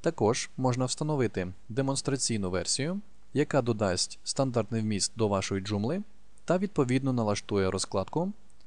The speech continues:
фронтальної частини Joomla. Тобто відповідним чином змінить зовнішній вигляд фронтальної частини.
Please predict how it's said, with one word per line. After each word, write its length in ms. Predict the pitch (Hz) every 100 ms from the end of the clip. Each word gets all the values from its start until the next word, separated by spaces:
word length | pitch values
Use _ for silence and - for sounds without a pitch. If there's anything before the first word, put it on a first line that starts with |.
| - -
фронтальної 500 | 127 120 156 170 160
частини 420 | - - 110 104
Joomla. 380 | 98 95 78 53 - - - - - -
Тобто 300 | 180 185 135
відповідним 560 | 117 - 123 110 101 101
чином 340 | - 151 147
змінить 460 | 113 113 110 107 - -
зовнішній 580 | 107 113 113 113 113 104
вигляд 320 | 104 101 104
фронтальної 500 | 110 104 98 92 95
частини. 460 | 120 - 87 76